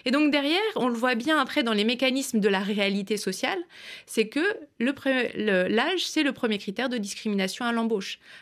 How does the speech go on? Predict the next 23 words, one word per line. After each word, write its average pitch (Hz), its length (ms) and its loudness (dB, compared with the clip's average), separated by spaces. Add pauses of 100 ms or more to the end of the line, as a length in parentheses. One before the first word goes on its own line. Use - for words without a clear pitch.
Parce 175 120 -10
que 185 100 -6
certes, 254 340 -2
on 202 60 0
a 175 80 0
des 170 120 -2
gens 165 180 -2
en 160 100 -4
emploi, 160 340 -4 (300)
il - 60 -6
y 185 40 0
a 170 40 -2
des 160 140 -2
gens 202 260 -4
au 233 60 -4
chômage, 226 560 -6 (180)
puis - 140 -4
il 196 60 2
y - 20 2
a 196 40 2
ces, 190 360 -4 (120)
aussi, 190 400 -2
euh, 165 100 -2